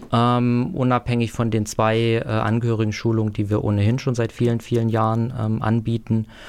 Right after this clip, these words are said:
Und, ähm, wie gesagt, wir schauen einfach mal, ob wir das immer mal wieder auch anbieten,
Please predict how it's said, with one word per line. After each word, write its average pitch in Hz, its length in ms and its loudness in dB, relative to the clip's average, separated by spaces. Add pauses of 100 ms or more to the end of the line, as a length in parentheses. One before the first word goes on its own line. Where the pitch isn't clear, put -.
(340)
Und, 104 580 2
ähm, 98 480 0
wie 110 160 -4
gesagt, 107 300 -2
wir 110 80 -4
schauen 120 260 0
einfach 101 340 -4
mal, 98 300 0
ob 98 120 -6
wir 107 40 -4
das 101 160 -4
immer 104 200 2
mal 101 200 2
wieder 104 300 0
auch 98 120 -8
anbieten, 107 760 0